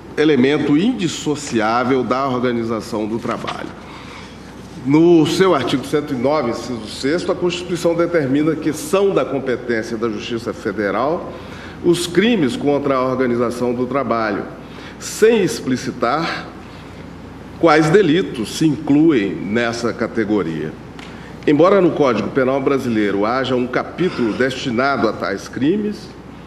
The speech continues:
o entendimento doutrinário e jurisprudencial dominante é no sentido de que não há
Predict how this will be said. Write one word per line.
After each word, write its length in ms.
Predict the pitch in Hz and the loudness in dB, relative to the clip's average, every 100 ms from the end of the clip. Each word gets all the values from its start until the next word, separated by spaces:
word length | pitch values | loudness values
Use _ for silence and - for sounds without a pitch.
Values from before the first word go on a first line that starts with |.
| - - - - | -18 -18 -8 2
o 280 | 160 175 175 | 4 6 6
entendimento 600 | 175 214 196 143 131 110 | 6 4 4 2 0 -2
doutrinário 720 | 135 143 135 117 107 104 110 | -2 0 -2 0 0 0 -2
e 40 | |
jurisprudencial 1000 | 101 156 175 120 98 107 117 117 104 104 | 0 0 0 -2 -6 -2 -2 0 -2 0
dominante 560 | 117 127 120 147 170 | 0 2 2 0 0
é 40 | 190 | 0
no 120 | 196 | 0
sentido 480 | 202 180 - 165 156 | 0 -2 -2 -4 -4
de 100 | 160 | -4
que 140 | 175 | 0
não 340 | 170 185 220 156 | 2 2 2 2
há 300 | 147 143 | 0 -4